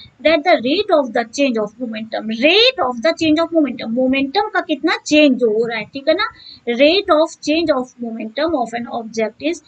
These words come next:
directly proportional to the applied unbalanced force in the direction of force। ठीक है, ये मतलब है कि ये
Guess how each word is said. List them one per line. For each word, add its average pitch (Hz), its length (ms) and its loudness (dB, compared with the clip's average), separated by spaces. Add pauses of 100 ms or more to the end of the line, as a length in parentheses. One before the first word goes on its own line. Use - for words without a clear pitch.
(220)
directly 254 760 0
proportional 254 800 -2
to 254 160 -18 (840)
the 233 120 2
applied 269 640 0
unbalanced 226 680 -4
force 240 360 0
in 339 180 -2
the 359 80 -4
direction 277 640 -4
of 466 40 -12 (160)
force। 254 440 -6
ठीक 370 200 -2
है, 294 80 0 (500)
ये 349 200 2
मतलब 277 460 0
है 277 120 0 (380)
कि 349 60 4
ये 381 220 6